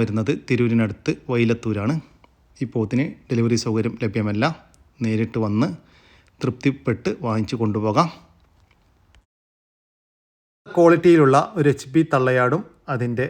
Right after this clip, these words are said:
ഒരു പെണ്ണാട്ടിൻകുട്ടിയും വിൽപ്പനക്ക്. കുട്ടിക്ക് മൂന്ന് മാസം പ്രായമായിട്ടുണ്ട്. കുട്ടിക്കും തള്ളക്കും നല്ല ചെവി നീളം, വെള്ളിക്കണ്ണ് എല്ലാമുള്ള സൂപ്പർ ആടും കുട്ടിയുമാണ്.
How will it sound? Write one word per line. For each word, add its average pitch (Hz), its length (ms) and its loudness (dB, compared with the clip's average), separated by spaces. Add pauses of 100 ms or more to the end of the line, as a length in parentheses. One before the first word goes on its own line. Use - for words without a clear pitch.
(200)
ഒരു 143 180 0
പെണ്ണാട്ടിൻകുട്ടിയും 120 680 -2
വിൽപ്പനക്ക്. 127 480 -2 (2500)
കുട്ടിക്ക് 156 400 2 (260)
മൂന്ന് 165 280 6
മാസം 151 260 4
പ്രായമായിട്ടുണ്ട്. 120 600 2 (2750)
കുട്ടിക്കും 156 400 2
തള്ളക്കും 147 360 6
നല്ല 143 120 4 (120)
ചെവി 131 200 2
നീളം, 135 320 2
വെള്ളിക്കണ്ണ് 123 500 0 (640)
എല്ലാമുള്ള 123 400 -2
സൂപ്പർ 135 380 -2
ആടും 120 220 0
കുട്ടിയുമാണ്. 117 460 -2